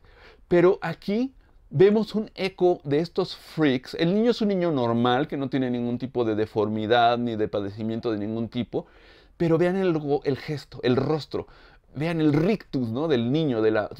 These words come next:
sonrisa forzada, las manos crispadas, la mano que no tiene la granada crispada, ¿no? En actitud de, "Por el amor de Dios, ya estuvo bueno", ¿no? Este, esta fotografía de Diane Arbus tiene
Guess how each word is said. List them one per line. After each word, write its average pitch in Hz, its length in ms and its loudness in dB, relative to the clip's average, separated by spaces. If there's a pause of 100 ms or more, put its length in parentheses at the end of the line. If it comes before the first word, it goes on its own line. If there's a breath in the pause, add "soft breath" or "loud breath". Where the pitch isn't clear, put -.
(140)
sonrisa 170 500 0
forzada, 131 480 0
las 127 200 0
manos 180 340 0
crispadas, 135 800 -4
la 123 120 -2
mano 180 280 -2
que 151 120 -2
no 143 120 -2
tiene 165 200 -4
la 139 100 0
granada 120 480 -2
crispada, 123 680 -2
¿no? 160 200 -8 (480 loud breath)
En 170 200 4
actitud 170 440 -2
de, 196 80 6
"Por 180 340 2
el 175 160 2
amor 214 360 0
de 185 180 2
Dios, 208 240 4
ya 208 80 2
estuvo 202 340 0
bueno", 165 460 0
¿no? 175 180 -4 (800)
Este, 147 540 2 (260 soft breath)
esta 190 220 -6
fotografía 131 720 -2 (320 soft breath)
de 139 240 2
Diane 135 440 0
Arbus 123 360 -2 (240 loud breath)
tiene 180 340 0